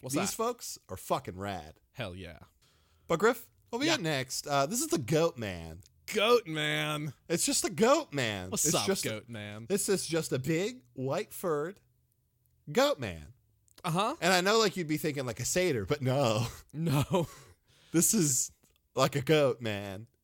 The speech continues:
Speaker 1: Like, like, is a goat, but, like, is a man.
Speaker 2: But is a man.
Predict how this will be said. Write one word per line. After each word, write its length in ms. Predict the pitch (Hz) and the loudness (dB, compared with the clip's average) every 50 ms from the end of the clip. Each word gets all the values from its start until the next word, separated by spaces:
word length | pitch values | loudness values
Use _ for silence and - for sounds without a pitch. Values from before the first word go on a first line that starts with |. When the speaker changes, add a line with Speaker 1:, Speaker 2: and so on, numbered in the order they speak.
| _ _ _ _ _ | _ _ _ _ _
Speaker 1:
Like, 380 | - 156 139 123 117 110 - - - _ _ _ _ | -6 -4 -2 -2 -2 -4 -8 -16 -20 _ _ _ _
like, 240 | - 139 127 135 - | -6 -4 -4 -4 -4
is 200 | 139 147 147 120 | -4 -4 -4 -4
a 80 | 139 123 | -4 -6
goat, 520 | 101 - 151 135 123 117 107 101 92 - _ _ _ _ _ _ _ - 120 101 _ | -4 -2 -2 0 0 -2 -2 -6 -8 -12 _ _ _ _ _ _ _ -20 -20 -12 _
but, 240 | 131 117 110 90 | -8 -8 -8 -8
like, 320 | 113 113 107 98 90 - - - | -8 -6 -6 -6 -8 -10 -14 -12
is 220 | 98 107 107 - | -10 -10 -10 -10
a 60 | 98 | -12
man. 500 | 90 92 90 90 90 - - - - - _ _ _ | -14 -14 -16 -16 -16 -18 -20 -20 -20 -20 _ _ _
Speaker 2:
But 200 | - 92 123 120 120 | -4 -2 -2 0 0
is 160 | 123 113 117 | 0 -2 -2
a 60 | 110 | -4
man. 320 | 98 98 90 85 78 80 | -6 -8 -10 -12 -14 -16